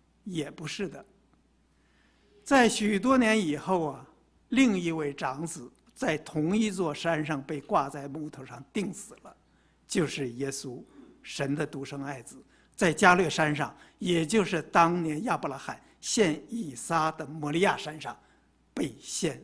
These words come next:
为祭。当神的爱子喊着说：“我的神，我的神，为什么离弃我？”的时候，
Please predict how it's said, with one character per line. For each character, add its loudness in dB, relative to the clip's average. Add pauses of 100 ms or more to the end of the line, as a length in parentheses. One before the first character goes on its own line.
(140)
为 -14 (140)
祭。 -12 (1400)
当 10
神 4
的 10
爱 10
子 0
喊 0
着 0
说 2
：“我 2
的 6
神， 4
我 -2
的 -2
神， -2
为 8
什 2
么 4
离 -2
弃 -2
我？” -2
的 -12
时 -8
候， 0